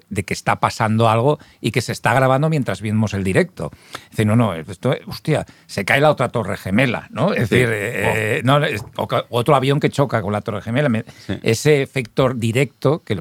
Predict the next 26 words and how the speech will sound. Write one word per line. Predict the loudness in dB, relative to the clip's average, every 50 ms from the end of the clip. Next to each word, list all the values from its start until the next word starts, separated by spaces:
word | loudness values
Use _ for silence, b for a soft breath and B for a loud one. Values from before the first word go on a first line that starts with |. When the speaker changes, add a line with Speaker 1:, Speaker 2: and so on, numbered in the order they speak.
| -6 -10 -10
Speaker 1:
eh, | -10 -10 -8 -8
eh, | -10 -8
ocurrió | -8 -10 -10 -8 -8 -6 -4 -4 -4 -4 -6 -10 _ _ _ _ _
en, | -4 0 0 0 -2 -2
en | -6 -4
la, | -4 -4 -6 -8 -6
en | -6 -4 -2
el | -2 -2
dos | -4 -4 -4 -4
mil | -2 0
uno, | 0 0 -2 -2 B B B B B B
claro, | -4 -2 -2 -2 -4 _
Rec, | -6 -2 -2 -2 0 0 -2 -4 -4 _ _
eso, | -16 -14 -10 -10 -10
estamos | -10 -8 -8 -6 -6 -4 -4 -4
en | -4
un | -2 -2
documental | -2 -4 -4 -2 -4 -2 0 0 0 0
sobre, | 0 -2 -2 -2 -2 -2 -4 -6 -6
bueno, | -6 -4 -4 -4
un | -6 -8 -8
reportaje | -6 -8 -4 -4 -2 -2 -2 -2 0
sobre | 2 2 4 4
bomberos | 4 4 4 4 2 2 b b b b b b
y | -6 -6
es, | -6